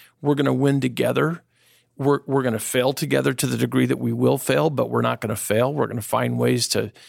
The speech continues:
help support not just me and what I was trying to do, but, you know, the team that I was developing." Suffice to say, right, we, we had a great run there. <laughs> Um, the company did really, really well. I learned so much.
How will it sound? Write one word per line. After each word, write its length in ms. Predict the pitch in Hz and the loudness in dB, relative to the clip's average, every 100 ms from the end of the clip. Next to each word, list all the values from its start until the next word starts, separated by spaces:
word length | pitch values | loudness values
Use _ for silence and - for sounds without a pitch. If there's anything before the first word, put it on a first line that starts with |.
| - - - | -20 -20 -6
help 220 | 131 - | -6 -2
support 400 | - 131 131 123 | -4 0 -2 0
not 180 | 139 147 | -2 -2
just 260 | 135 120 | -2 0
me 420 | 113 147 151 147 - | 2 2 4 2 0
and 120 | 120 | -2
what 120 | 131 | 0
I 100 | 120 147 | 0 -2
was 140 | 131 | -4
trying 180 | - 127 | -4 -4
to 80 | 113 | -4
do, 200 | 123 123 | -4 -4
but, 240 | 120 120 - _ _ | -4 -4 -6 _ _
you 80 | 139 | -6
know, 120 | 151 | -6
the 120 | 110 | -4
team 260 | - 151 131 | -2 0 0
that 120 | 127 | 0
I 100 | 113 | 0
was 180 | 117 110 | -4 -6
developing." 720 | 117 120 131 147 123 107 110 - _ _ _ | -6 -2 -2 -2 -4 -6 -8 -14 _ _ _
Suffice 420 | - 135 131 127 | -2 0 0 0
to 100 | - | 0
say, 180 | 117 143 | 2 2
right, 260 | 123 123 117 | 2 0 0
we, 280 | 123 127 123 | -2 -2 -2
we 140 | 127 | -2
had 140 | 123 123 | 0 0
a 40 | |
great 320 | 120 127 131 | 0 0 0
run 300 | 120 127 135 | 0 0 0
there. 300 | 120 101 113 - | -2 -4 -8 -4
<laughs> 60 | - - - - - | -4 -4 -14 -20 -6
Um, 300 | 135 120 113 | 0 0 0
the 60 | - | 0
company 260 | 151 135 120 | 0 0 0
did 200 | 123 120 | 2 2
really, 280 | 131 127 | 2 4
really 260 | 123 127 127 | 4 2 2
well. 340 | 127 131 135 - | 2 2 2 0
I 120 | 135 | 0
learned 420 | 123 139 131 127 - | 2 4 2 0 -2
so 300 | - 160 147 | 0 2 2
much. 460 | 131 117 123 - | 2 0 -2 -4